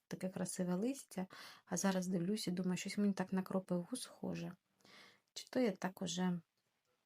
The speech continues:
весну чекаю, що вже малюю молоду кропиву. Такий колір насичений, соковитий, смачний. Ну, а загалом ось таке у мене вийшло. І зверніть, будь ласка, увагу, як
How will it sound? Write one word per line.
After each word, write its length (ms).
весну 520
чекаю, 600
що 240
вже 360
малюю 500
молоду 440
кропиву. 580
Такий 440
колір 320
насичений, 760
соковитий, 800
смачний. 760
Ну, 240
а 160
загалом 600
ось 340
таке 380
у 140
мене 260
вийшло. 340
І 60
зверніть, 360
будь 140
ласка, 320
увагу, 640
як 400